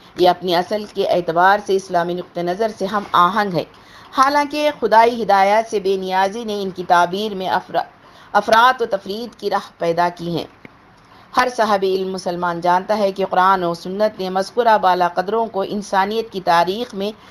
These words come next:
पहली बार वो मुकाम अता किया है जिनकी वो मुस्तहक़ थीं। उसने मर्द और औरत दोनों के एक ही जोड़े से पैदा होने की वजह से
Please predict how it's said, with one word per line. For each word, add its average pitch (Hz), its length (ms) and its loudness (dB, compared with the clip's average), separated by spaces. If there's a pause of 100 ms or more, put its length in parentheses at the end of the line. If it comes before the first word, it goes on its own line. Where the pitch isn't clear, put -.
(280)
पहली 262 340 4
बार 233 260 6
वो 220 100 0
मुकाम 202 420 4
अता 226 260 0
किया 185 320 2
है 180 240 -2 (260)
जिनकी 208 320 -6
वो 196 80 -2
मुस्तहक़ 180 400 -8 (100)
थीं। 151 180 -6 (540)
उसने 185 300 -2
मर्द 190 280 2
और 175 140 6
औरत 185 220 4
दोनों 220 300 0
के 214 200 -2
एक 214 100 -6
ही 196 120 -6
जोड़े 180 280 -2
से 214 140 -6
पैदा 175 260 2
होने 190 260 -4
की 208 140 -6
वजह 175 260 2
से 180 220 -2